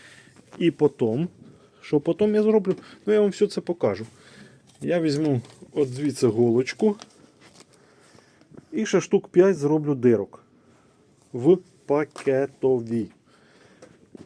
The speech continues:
Все зараз ми з вами поробимо, і ви будете бачити, на що це я роблю. О, а, ще сюди я положу інструкцію, теж вам покажу, і положу сюди чек. Як-не-як,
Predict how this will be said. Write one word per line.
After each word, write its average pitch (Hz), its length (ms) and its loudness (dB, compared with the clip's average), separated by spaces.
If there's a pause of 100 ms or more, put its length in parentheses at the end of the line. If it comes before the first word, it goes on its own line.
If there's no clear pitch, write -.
(240)
Все 143 240 0
зараз 127 220 0
ми 123 100 0
з 113 60 -4
вами 120 260 -2
поробимо, 160 800 -2
і 123 100 -4
ви 131 120 2
будете 143 280 0
бачити, 113 460 -6 (160)
на 135 280 -6
що 139 140 -4
це 135 200 0
я 123 100 2
роблю. 104 320 -4 (1600)
О, 139 320 -2 (380)
а, 156 160 0 (240)
ще 165 220 0
сюди 151 240 0
я 143 120 2
положу 143 460 2
інструкцію, 131 840 -2 (1000)
теж 107 180 -4
вам 101 180 -8
покажу, 101 440 -12 (100)
і 190 260 -2
положу 143 440 -2
сюди 127 280 -6
чек. - 360 -10 (1080)
Як-не-як, 139 680 -4